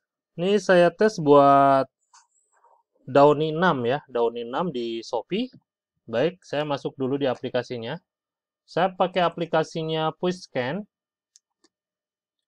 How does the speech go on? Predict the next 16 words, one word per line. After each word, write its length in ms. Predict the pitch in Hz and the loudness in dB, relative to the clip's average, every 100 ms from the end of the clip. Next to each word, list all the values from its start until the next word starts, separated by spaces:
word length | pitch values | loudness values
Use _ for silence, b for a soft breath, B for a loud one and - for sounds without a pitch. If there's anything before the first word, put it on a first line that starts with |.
| _ _ _ _ _ _ _ _ _ _ _ _ | _ _ _ _ _ _ _ _ _ _ _ _
Saya 160 | - 123 | -8 -8
coba 320 | - 123 117 117 | -6 -6 -4 -2
loading 400 | 117 110 120 117 | -4 -4 -8 -6
dulu. 320 | 110 123 170 _ _ _ _ _ _ _ _ _ _ _ | -6 -6 -8 _ _ _ _ _ _ _ _ _ _ _
Di 160 | 120 | -10
aplikasinya. 800 | 113 - 113 113 110 120 110 135 139 | -10 -10 -10 -8 -10 -12 -12 -14 -12
Nah, 140 | 120 113 | -8 -8
ini 160 | 120 127 | -6 -6
dia 200 | 135 190 _ _ _ _ _ | -4 -4 _ _ _ _ _
aplikasinya 800 | 135 131 147 156 147 156 175 214 | -14 -8 -2 -2 -2 -8 -6 -4
dan 460 | 160 139 143 147 147 | 0 0 0 -2 -4
di 80 | 143 165 | -6 -6
sini 320 | 185 190 226 | -8 -6 -6
sudah 420 | - 143 123 123 | -6 -4 -2 -2
terinstall 720 | - 117 147 160 - 156 127 | -4 -6 -6 -12 -4 0 0
ya. 120 | 120 | -2